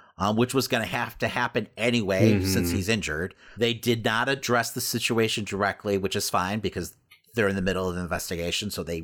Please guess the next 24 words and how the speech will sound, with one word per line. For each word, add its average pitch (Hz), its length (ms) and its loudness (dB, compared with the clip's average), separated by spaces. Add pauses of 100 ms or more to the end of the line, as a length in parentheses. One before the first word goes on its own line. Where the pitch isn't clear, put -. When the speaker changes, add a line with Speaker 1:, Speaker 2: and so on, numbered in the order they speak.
Speaker 1:
really 80 240 -6
can't. 92 460 -4 (340)
And 101 400 2
like 101 180 0
I 95 60 0
said, 90 480 0 (220)
there 92 220 4
are 95 360 2 (480)
possible 113 680 2
lawsuits 123 840 0 (480)
and 101 180 2
legal 117 220 4
matters 147 400 2
involved, 180 500 2
so 107 640 2 (240)
they, 95 320 2
it's 98 220 -6
probably 101 280 0
best 85 280 -4
that 98 140 0
they 80 260 -6
don't 85 260 -4
say 147 300 -2
anything. 180 560 -8